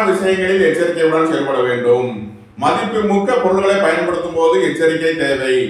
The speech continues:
பொன்பொருள் விஷயங்களில் எச்சரிக்கையுடன் செயல்பட வேண்டும். புத்திரர்களின் நலனில் முன்னேற்றமான பலன்கள் ஏற்படும். பூர்வீக சொத்து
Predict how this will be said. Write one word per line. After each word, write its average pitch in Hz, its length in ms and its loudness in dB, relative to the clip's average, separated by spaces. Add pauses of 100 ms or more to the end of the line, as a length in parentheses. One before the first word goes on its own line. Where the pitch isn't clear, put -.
(300)
பொன்பொருள் 214 500 2
விஷயங்களில் 185 580 2
எச்சரிக்கையுடன் 165 640 -2
செயல்பட 147 360 -2
வேண்டும். 123 440 -2 (1700)
புத்திரர்களின் 240 680 2
நலனில் 196 380 0
முன்னேற்றமான 175 540 0 (100)
பலன்கள் 160 380 0
ஏற்படும். 127 420 -2 (340)
பூர்வீக 240 520 -2
சொத்து 185 200 -2